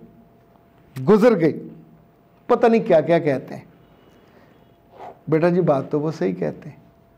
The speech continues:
जब आपके सवाल मैं चुनता हूँ तो मेरे जहन में ये बात होती है कि वो बच्चियाँ जिन पे अभी वो वक्त नहीं आया, इनसे वो सीखें ज़्यादा।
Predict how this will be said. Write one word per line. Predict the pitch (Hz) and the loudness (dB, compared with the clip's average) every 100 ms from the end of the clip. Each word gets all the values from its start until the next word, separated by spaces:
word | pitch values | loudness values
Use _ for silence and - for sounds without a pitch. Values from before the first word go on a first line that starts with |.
| _ _ _ _ _ _ _ _ _ - | _ _ _ _ _ _ _ _ _ -2
जब | 160 | 4
आपके | 165 160 165 | 4 4 -2
सवाल | 160 165 | 2 2
मैं | 175 185 | 2 -2
चुनता | 175 175 175 | 2 2 2
हूँ | 196 202 202 | 2 2 2
तो | |
मेरे | 180 170 180 185 202 147 | 2 4 4 4 2 0
जहन | 139 175 | 2 4
में | 185 185 | 4 4
ये | 180 170 | 4 4
बात | 160 156 151 | 4 2 0
होती | 156 190 175 | 0 2 4
है | 143 143 - - _ - _ _ _ _ _ - | 2 -2 -12 -20 _ -20 _ _ _ _ _ -2
कि | |
वो | 165 175 | 2 4
बच्चियाँ | 175 175 180 | 2 2 2
जिन | 170 165 | 2 2
पे | 170 | 2
अभी | 165 170 | 4 4
वो | 165 156 | 4 2
वक्त | 180 180 | 0 -2
नहीं | 165 170 160 | 0 2 2
आया, | 135 135 147 - - _ _ _ _ _ _ _ _ | 0 -2 -4 -10 -20 _ _ _ _ _ _ _ _
इनसे | 170 170 180 | 0 2 2
वो | 170 170 | 4 2
सीखें | 170 147 160 147 | 0 -4 -2 -2
ज़्यादा। | 135 127 123 | -2 -6 -8